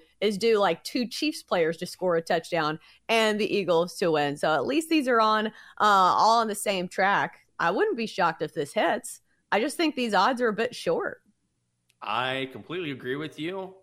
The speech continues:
Speaker 2: I feel like these should be longer odds, so I'm dropping that one. Will there be a successful two-point conversion in the game? Yes is two to one.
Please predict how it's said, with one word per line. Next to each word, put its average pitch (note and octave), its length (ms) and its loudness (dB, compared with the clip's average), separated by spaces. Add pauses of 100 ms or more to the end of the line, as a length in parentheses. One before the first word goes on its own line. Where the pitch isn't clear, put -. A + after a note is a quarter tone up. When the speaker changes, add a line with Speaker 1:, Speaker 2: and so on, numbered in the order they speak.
Speaker 2:
I G#2 100 -8
feel C3+ 160 -10
like B2 200 -6
these A#2+ 140 -8
should - 140 -12
be G2+ 80 -10
longer B2 440 -4
odds, C#3 280 -2
so G#2+ 200 -6
I'm C3+ 180 -4
dropping A2 400 -4
that G2+ 240 -6
one. E2+ 120 -12 (380)
Will F3 300 4
there D4 140 0
be B3 240 -2
a F#3 140 2
successful F3+ 600 -4
two-point G3+ 520 -4
conversion D#3+ 440 0
in D3 40 0
the C#3 80 0
game? B2+ 360 -2 (540)
Yes F3+ 560 -2
is D3+ 500 -2 (100)
two A#3 260 -4
to G#3+ 60 0
one. F3 440 -2